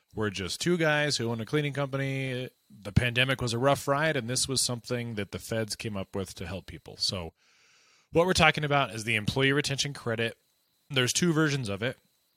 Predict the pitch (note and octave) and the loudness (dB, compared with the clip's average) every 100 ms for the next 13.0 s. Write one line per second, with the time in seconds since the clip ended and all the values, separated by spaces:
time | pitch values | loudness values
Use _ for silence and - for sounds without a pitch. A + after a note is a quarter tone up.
0 | _ _ - A2 C3 B2 A#2 A2+ F#2 D#2+ | _ _ -4 2 2 2 2 2 0 -6
1 | E2+ A#2+ C3+ G#2 F2 - _ _ _ C3 | -8 -8 -6 -4 -4 -6 _ _ _ -16
2 | A2 A2 G#2 - C3+ C#3 - C3+ B2+ A#2+ | -4 -4 -2 -2 2 2 2 -2 0 2
3 | B2 A#2 G2+ F2+ G2+ G#2+ G2 G2 F#2 E2 | 2 0 -4 -4 -4 -4 -4 -6 -8 -8
4 | A2 - - - F#3 - C3+ C#3+ C#3+ C#3+ | -12 -18 -10 -6 -6 -4 -2 0 0 -2
5 | C3+ C3+ C3+ B2 C3+ B2 C3 B2+ B2+ A#2+ | 0 -2 -2 0 0 0 -2 -4 -10 -6
6 | G#2+ G2 F#2+ - F#2+ E2+ G2 A2 - - | -4 -2 -2 -4 -10 -6 -4 -4 -4 -6
7 | - _ _ _ _ _ - D3 - - | -10 _ _ _ _ _ 2 2 2 -2
8 | D3 D3+ G2+ - - _ - - A#2 G#2+ | 0 0 -4 -12 -14 _ -10 -4 -2 -2
9 | G#2 G#2+ G2+ F#2 G#2 A2+ A#2 A2 _ _ | -2 -2 -4 -4 -2 0 0 -4 _ _
10 | _ _ _ - - F2 G#2+ C#3 D#3 D#3 | _ _ _ -4 -2 -2 -2 2 4 6
11 | C#3+ D3 - - A#2+ - C#3 C3 B2+ B2 | 6 4 2 -8 -6 0 4 6 4 2
12 | B2 B2 G#2+ - - F#2+ F#2 F#2 F2 E2+ | 2 -2 -6 -12 -10 -6 -6 -6 -10 -12